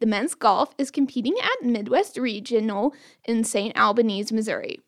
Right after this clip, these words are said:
And the games resume on Friday, October thirteenth.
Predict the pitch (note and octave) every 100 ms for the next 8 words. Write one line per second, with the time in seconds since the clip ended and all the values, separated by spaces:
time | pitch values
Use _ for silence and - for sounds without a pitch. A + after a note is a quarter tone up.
0 | _ _ _ _ - B3 B3+ B3 A#3 B3+
1 | C#4 D4 B3+ F3+ C4 - _ B3 A3 -
2 | A3+ G#3 G#3 C4 G4 - _ _ A3 A3
3 | A#3 G3+ - - - - - _